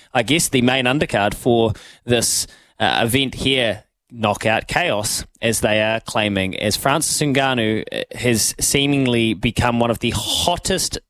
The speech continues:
tickets in the boxing town. To talk about this with us, uh, we're very, very lucky to be joined now by Tom Craze. He's a respected boxing voice up there in the U K. Hox-, uh, host of Boxing Bet Show,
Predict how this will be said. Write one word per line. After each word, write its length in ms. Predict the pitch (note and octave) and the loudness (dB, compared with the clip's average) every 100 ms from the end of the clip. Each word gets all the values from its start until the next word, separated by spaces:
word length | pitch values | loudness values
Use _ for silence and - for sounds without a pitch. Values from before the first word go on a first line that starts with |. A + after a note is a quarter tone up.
| _ - | _ -8
tickets 520 | - - B2+ - - - | -4 -2 -2 -2 -6 -2
in 160 | B2+ A#2+ | 0 2
the 80 | |
boxing 600 | A2 B2+ A2+ - B2+ A2+ G#2+ | 2 0 -2 -2 0 0 -2
town. 400 | - C#3 A2+ G#2 - - - | -2 2 2 0 -4 -10 -6
To 100 | - | -4
talk 280 | - A3 B3+ | -2 -2 -2
about 280 | A#3 G#3+ - | -2 -2 -2
this 260 | F3+ - - | -4 -2 -2
with 240 | D#3 D#3 | -2 0
us, 320 | A#2 - - - - - | 0 0 -4 -8 -14 -2
uh, 160 | A#2 A#2+ | 0 2
we're 120 | C3 | 2
very, 320 | D3 F3 E3+ | 2 0 0
very 280 | C#3 D#3+ C#3+ | 0 0 0
lucky 260 | C#3 - C#3 | 0 -2 0
to 60 | |
be 120 | B2 | 0
joined 380 | A#2+ C#3 C3 A#2+ | 2 2 2 2
now 200 | B2+ B2 | 2 2
by 160 | A#2 A2+ | 2 0
Tom 280 | - B2+ A2 | 0 -2 -2
Craze. 480 | - C#3+ C#3+ C#3 | -2 0 2 0
He's 180 | A#2+ A2 | 0 0
a 60 | A2 | 0
respected 500 | A2+ - C#3+ C3+ A#2 | 0 0 0 0 0
boxing 400 | B2+ - B2 A2+ | 0 0 -2 2
voice 380 | B2 B2+ - - - - - | 4 4 2 -4 -12 -6 -2
up 240 | D#3+ - | 0 0
there 220 | D#3 D3 | 0 2
in 100 | C#3+ | 2
the 100 | C3 | 2
U 140 | A#2+ A#2+ | 2 2
K. 160 | C#3 | 4
Hox-, 340 | C3+ E3 - D3+ | 4 2 0 2
uh, 140 | C#3+ - | 2 0
host 340 | F#3 G#3 - E3 | -2 -2 -2 -2
of 220 | D3+ A#2+ | -2 0
Boxing 420 | D#3 E3 D3 C3+ | -2 0 -2 0
Bet 220 | C3+ - | 0 0
Show, 380 | - C#3 B2+ | 0 2 2